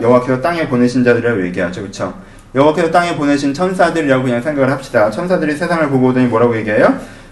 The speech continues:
"하나님, 회복이 칠십 년이 지났는데 왜 이들을 불쌍히 여기지 않으십니까?" 라고 하나님께 얘기하죠. 그렇죠? 그러니까 하나님께 뭐라고 얘기하세요? "내가 그들 가운데 조금 진노하였는데", 이, 이 말도 좀 섭섭한 말인데 일 장 십오 절 보면, 어,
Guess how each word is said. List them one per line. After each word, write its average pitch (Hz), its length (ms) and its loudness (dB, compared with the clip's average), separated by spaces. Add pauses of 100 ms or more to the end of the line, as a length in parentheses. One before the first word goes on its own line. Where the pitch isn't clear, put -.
"하나님, 180 380 2
회복이 208 320 -2
칠십 202 280 -2
년이 175 140 2
지났는데 147 400 2
왜 135 140 6
이들을 131 240 4
불쌍히 135 300 2
여기지 123 200 2
않으십니까?" 123 760 4
라고 104 200 -2
하나님께 151 320 0
얘기하죠. 101 340 -2
그렇죠? 90 240 -4
그러니까 - 480 -4
하나님께 175 240 0
뭐라고 123 280 4
얘기하세요? 113 520 2 (220)
"내가 151 180 2
그들 160 160 4
가운데 156 200 6
조금 151 300 2
진노하였는데", 139 640 4
이, 120 80 0 (200)
이 123 60 2
말도 135 280 4
좀 135 180 -6
섭섭한 160 420 -6
말인데 123 300 0
일 120 120 -2
장 139 140 2
십오 151 200 -2
절 151 160 2
보면, 127 360 2 (540)
어, 117 320 0